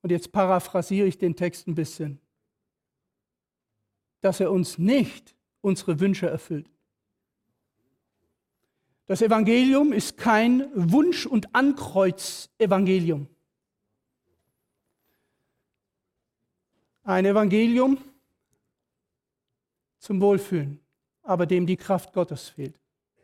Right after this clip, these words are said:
Dafür aber umso mehr Schein hat. Immer mehr Menschen in den Kirchen, in allen Kirchen scheinen das zu merken.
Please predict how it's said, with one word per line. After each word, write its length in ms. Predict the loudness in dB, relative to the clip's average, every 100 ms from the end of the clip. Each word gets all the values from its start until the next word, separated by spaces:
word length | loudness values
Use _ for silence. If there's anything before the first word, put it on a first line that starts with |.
| _ _ _ _ _ _ _ _ _ _ _ _ _
Dafür 340 | -4 -2 0
aber 260 | 2 2 0
umso 240 | 0 0
mehr 200 | 2 0
Schein 420 | 0 -4 -4 -4 -6
hat. 140 | -10 _ _ _ _ _ _ _ _ _ _ _ _ _ _ _ _ _ _ _ _ _ _ _
Immer 180 | -2 2
mehr 160 | 2 2
Menschen 380 | 2 0 0
in 100 | 0
den 160 | 0 0
Kirchen, 640 | -2 0 0 -2 -6 -8 -12 _ _ _ _
in 160 | -10 -2
allen 300 | 0 0 0
Kirchen 400 | -2 -4 -4 -10
scheinen 360 | -6 -4 -4
das 200 | -4 -6
zu 100 | -8
merken. 480 | -6 -6 -8 -14 -20